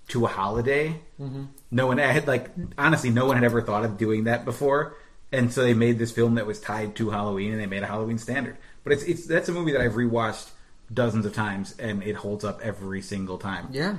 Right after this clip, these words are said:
Speaker 1: Like, young, you,
Speaker 2: For
Speaker 1: you
Speaker 2: sure.
Speaker 1: forget how awesome young Jamie Lee Curtis was.
Speaker 2: Yeah, and also, like I said, it's another one of those things where it's like the villain doesn't speak, which
Speaker 1: Mm-hmm.
Speaker 2: for me, like, was one of those very terrifying things, right? 'Cause the guy's just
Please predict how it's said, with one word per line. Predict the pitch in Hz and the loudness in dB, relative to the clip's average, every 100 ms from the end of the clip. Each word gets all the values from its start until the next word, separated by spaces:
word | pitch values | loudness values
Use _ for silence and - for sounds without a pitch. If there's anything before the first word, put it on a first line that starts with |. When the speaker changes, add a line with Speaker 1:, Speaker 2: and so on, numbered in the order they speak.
| - - - - | -8 -18 -20 -8
Speaker 1:
Like, | 113 117 | -8 0
young, | 135 139 147 | 4 4 2
you, | 139 | 0
Speaker 2:
For | 113 | 0
Speaker 1:
you | - | 0
Speaker 2:
sure. | 180 | 4
Speaker 1:
forget | 165 | 8
how | 147 | 8
awesome | - 110 - 120 101 | 6 2 0 0 0
young | 101 107 | -2 -2
Jamie | 101 101 101 | 0 -2 -2
Lee | 101 | -4
Curtis | 98 101 104 | -4 -4 -2
was. | 123 117 139 | -2 -2 0
Speaker 2:
Yeah, | 175 - | 0 4
and | 175 | 6
also, | 185 247 208 | 6 6 4
like | 165 156 | 4 4
I | 156 | 2
said, | - 220 302 | 0 -4 -2
it's | 139 147 - - | -4 0 -2 -2
another | 160 147 160 | -2 0 2
one | 160 151 | 0 0
of | |
those | 139 - | 0 -2
things | 180 151 | -4 -2
where | 127 | -4
it's | 123 - | -4 -4
like | 123 - | -4 -6
the | 120 123 113 | -4 -2 0
villain | 127 170 156 123 113 117 - - | 2 4 2 -2 -6 -10 -12 -4
doesn't | 135 120 113 | -2 0 -4
speak, | - - 160 - - - - - | -6 2 2 2 -8 -18 -20 -14
which | 120 135 | 2 4
Speaker 1:
Mm-hmm. | 120 107 | 6 4
Speaker 2:
for | |
me, | 135 147 147 | 2 2 2
like, | 123 - | 0 -2
was | 127 117 | -6 -4
one | 127 | -4
of | 120 | -2
those | 120 117 - | -6 -6 -14
very | 120 127 123 117 | -10 -6 -6 -4
terrifying | 127 117 113 113 | -6 -6 -8 -10
things, | 110 135 113 - | -8 -8 -8 -8
right? | 113 | -10
'Cause | 117 117 | -8 -10
the | 113 | -8
guy's | 123 127 | -6 -6
just | 120 | -8